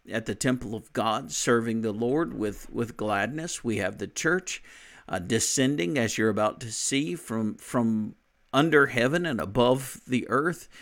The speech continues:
where, where the church age saints shall dwell with Jesus, the Messiah.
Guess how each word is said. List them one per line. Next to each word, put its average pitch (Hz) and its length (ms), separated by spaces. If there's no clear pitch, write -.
where, 113 380
where 113 540
the 110 560
church - 540
age 135 420
saints - 640
shall 104 320
dwell 135 500
with 120 400
Jesus, 120 560
the - 140
Messiah. 117 640